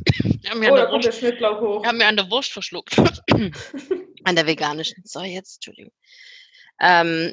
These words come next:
Speaker 1: und da mir Anto nicht geantwortet hat, habe ich meinen Arbeitskollegen gefragt, dass der mir mal, ich muss einen Schluck trinken, ich sterbe gleich, mach mir mal kurz auf Mute.
Speaker 2: <laughs> Okay,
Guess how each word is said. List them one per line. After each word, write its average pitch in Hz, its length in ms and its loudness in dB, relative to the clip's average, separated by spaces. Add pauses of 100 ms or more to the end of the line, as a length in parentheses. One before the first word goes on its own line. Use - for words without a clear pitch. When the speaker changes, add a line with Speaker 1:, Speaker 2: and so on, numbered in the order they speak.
(120)
Speaker 1:
und 185 160 4
da 185 80 6
mir 202 220 4
Anto 226 240 2
nicht 220 220 0
geantwortet 190 500 2
hat, 175 120 2
habe 180 140 2
ich 185 80 -4
meinen 170 180 2
Arbeitskollegen 160 640 0
gefragt, 160 440 -4
dass 170 120 -10
der 170 120 -2
mir 170 120 -2
mal, 165 200 0
ich 165 160 -14
muss 143 100 -14
einen - 80 -8
Schluck - 260 -4
trinken, 160 260 -8
ich 156 120 -6
sterbe 147 340 0
gleich, 147 260 -6
mach 170 120 -4
mir 160 100 -2
mal 151 120 -2
kurz - 160 -10
auf 156 80 -10
Mute. 156 280 -10 (560)
Speaker 2:
<laughs> - 60 4 (1500)
Okay, 277 440 8